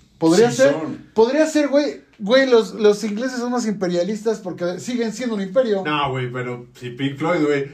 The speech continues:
Speaker 3: cuando
Speaker 1: Ah.
Speaker 3: hace una rola que se llama Money, ¿no? Ya sé
Speaker 2: Pero
Speaker 3: que
Speaker 2: lo
Speaker 3: tiende a criticarla.
Speaker 2: pe-
Speaker 3: Güey, pero ¿cómo criticas el dinero
Speaker 2: Pero es
Speaker 3: siendo Pink
Speaker 2: crítica.
Speaker 3: Floyd, güey?
Speaker 2: Pero es crítica.
Speaker 3: Sí, pero ¿cuánto gana Pink Floyd, güey,
Speaker 2: En
Speaker 3: haciendo esa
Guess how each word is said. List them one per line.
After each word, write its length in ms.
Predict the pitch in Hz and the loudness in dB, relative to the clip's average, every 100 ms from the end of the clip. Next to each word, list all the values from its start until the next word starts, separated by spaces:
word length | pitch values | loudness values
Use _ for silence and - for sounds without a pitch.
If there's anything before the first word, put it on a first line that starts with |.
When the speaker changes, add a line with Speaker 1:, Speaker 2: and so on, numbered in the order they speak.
| - | -18
Speaker 3:
cuando 400 | - 165 175 156 - | -2 2 2 0 -4
Speaker 1:
Ah. 80 | |
Speaker 3:
hace 120 | 143 156 | -4 -2
una 180 | 139 | 0
rola 280 | 139 151 143 | 0 0 0
que 140 | 127 127 | -4 -4
se 80 | |
llama 220 | 131 131 123 | -4 -4 -6
Money, 460 | 127 131 120 113 | -4 -4 -6 -12
¿no? 200 | 110 160 | -10 -8
Ya 140 | 202 151 | -2 0
sé 120 | 160 | 2
Speaker 2:
Pero 180 | 185 185 | 4 4
Speaker 3:
que 60 | |
Speaker 2:
lo 160 | 185 185 | 4 4
Speaker 3:
tiende 220 | 190 196 | 6 4
a 40 | 202 | 2
criticarla. 560 | 180 156 147 160 170 | -4 -6 -4 -2 -2
Speaker 2:
pe- 160 | 175 170 - _ | -2 -4 -6 _
Speaker 3:
Güey, 180 | 170 180 | -4 -4
pero 180 | 175 165 | -4 -4
¿cómo 300 | 214 254 - _ | -6 -6 -12 _
criticas 480 | 165 156 202 214 | -8 -8 -6 -4
el 140 | 165 139 | -4 -6
dinero 180 | 147 156 | -4 -4
Speaker 2:
Pero 60 | 135 | -2
es 40 | |
Speaker 3:
siendo 200 | 175 180 196 | -2 0 0
Pink 80 | 214 208 | -2 -2
Speaker 2:
crítica. 140 | 208 | 0
Speaker 3:
Floyd, 280 | 240 226 196 | 2 2 0
güey? 380 | - - _ 208 | -6 -10 _ -12
Speaker 2:
Pero 200 | 110 113 | -8 -6
es 120 | 131 | -8
crítica. 580 | - 135 135 165 - - - | -6 -8 -8 -14 -16 -18 -6
Speaker 3:
Sí, 260 | 196 220 - | -4 -4 -4
pero 220 | 135 135 | -4 -2
¿cuánto 280 | 180 180 190 | -2 0 0
gana 300 | 190 190 196 | 0 -2 -4
Pink 220 | 202 202 | -6 -6
Floyd, 280 | 202 214 233 | -2 2 2
güey, 280 | 170 151 131 | 2 0 0
Speaker 2:
En 80 | 120 | -4
Speaker 3:
haciendo 360 | 123 147 175 185 | -2 -2 2 2
esa 160 | - | 2